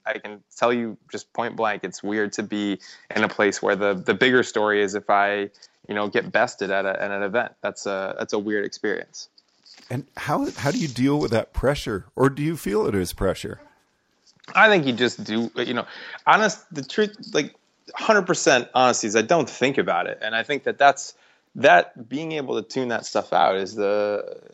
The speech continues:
Speaker 1: eas-, easily one of the most valuable things that I, I think I hold is I don't think about it. So I don't have to internalize it or deal with it. I just don't think about it. And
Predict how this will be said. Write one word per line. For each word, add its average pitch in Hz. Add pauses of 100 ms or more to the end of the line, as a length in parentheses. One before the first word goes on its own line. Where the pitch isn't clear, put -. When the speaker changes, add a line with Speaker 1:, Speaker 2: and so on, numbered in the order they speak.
(260)
Speaker 1:
eas-, 143 (100)
easily 147
one 110
of 113
the 110
most 101
valuable 104
things 104
that 101
I, 101
I 107
think 98
I 98
hold 123
is - (340)
I 120
don't 143 (120)
think 160
about 95
it. 107
So 107
I 120
don't -
have 120
to 110 (120)
internalize 123
it 117
or 101
deal 113
with 104
it. 107
I 113
just 113 (460)
don't 120
think 151
about 92
it. 98
And 104